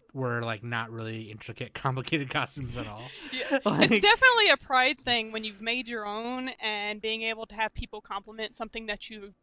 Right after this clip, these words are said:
Speaker 2: put your time and effort into versus something you paid money for to have somebody else make it for you.
Speaker 1: Sure.
Speaker 2: But there's still no discredit to it 'cause it's still how you pull it off and how you feel in it more than anything else.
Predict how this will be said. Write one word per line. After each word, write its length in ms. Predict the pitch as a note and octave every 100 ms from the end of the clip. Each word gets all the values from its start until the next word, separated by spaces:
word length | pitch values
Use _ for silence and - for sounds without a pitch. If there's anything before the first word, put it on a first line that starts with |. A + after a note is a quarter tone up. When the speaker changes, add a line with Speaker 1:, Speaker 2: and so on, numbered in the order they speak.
| _
Speaker 2:
put 180 | - -
your 80 | A3
time 280 | - G#3+ G#3+
and 80 | G3
effort 280 | F3+ - A#3
into 480 | B3+ - C#4 C#4+ C#4+ _ _ _
versus 520 | - A3+ - B3 A3 G#3
something 360 | - A#3 A#3
you 100 | G#3+
paid 280 | G#3 A#3 G#3+
money 240 | F3+ G3 G#3+
for 280 | - A#3 A#3
to 80 | G3+
have 180 | G3+
somebody 220 | - F#3 F3+
else 160 | -
make 160 | A3 G#3+
it 80 | _
for 180 | C4+ C#4
you. 240 | C#4 C#4+ _ _ _ _ _ _ _
Speaker 1:
Sure. 200 | - -
Speaker 2:
But 360 | B3 A3+ A3+ - _ _
there's 200 | C4+ C4+
still 200 | - A4+
no 160 | D4+ A#3
discredit 480 | G3+ - A3 F#3 -
to 120 | G#3+
it 120 | F#3+
'cause 160 | G#3+ G#3 -
it's 160 | A#3+ -
still 320 | - C4+ A#3
how 220 | - G#3+
you 160 | A3 G#3
pull 280 | - G#3+ G#3
it 80 | G3+
off 280 | F#3+ G3 G3+
and 120 | G3
how 120 | G3
you 140 | G3 G3
feel 300 | - G3 F#3
in 100 | F#3
it 160 | F3+ -
more 180 | G#3 F#3+
than 120 | F#3+
anything 380 | G3 G3 F#3+ -
else. 400 | G3 - -